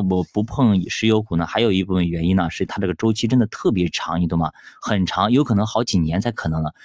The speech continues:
所以这个时候，你可能资金的利用率方面啦，心态的建设方面，可能承受的压力会非常非常大。哎，我去那个，我记得二零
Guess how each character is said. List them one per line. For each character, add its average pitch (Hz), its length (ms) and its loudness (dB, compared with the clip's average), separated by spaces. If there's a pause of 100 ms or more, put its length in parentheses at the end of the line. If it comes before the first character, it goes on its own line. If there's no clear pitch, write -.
(140)
所 - 100 -2
以 156 40 2
这 165 100 0
个 131 80 2
时 104 80 -2
候， 104 160 2 (300)
你 120 120 0
可 110 120 -2
能 95 220 2
资 131 140 -4
金 127 140 4
的 117 140 4
利 117 140 6
用 120 200 6
率 143 100 4
方 110 160 0
面 98 140 2
啦， 92 260 0
心 139 240 0
态 123 200 0
的 95 80 0
建 113 240 0
设 98 100 -4
方 92 140 -2
面， 90 180 0 (240)
可 - 100 -2
能 98 140 2
承 - 180 -2
受 98 60 2
的 95 80 0
压 104 140 0
力 104 100 0
会 90 160 -2
非 139 220 0
常 85 200 -2
非 104 160 -2
常 101 200 0
大。 - 240 -4 (140)
哎， 90 180 -6 (320)
我 101 200 2
去 131 320 2
那 123 140 6
个， 107 240 0
我 101 140 0
记 135 100 0
得 123 80 0
二 120 320 0
零 110 440 4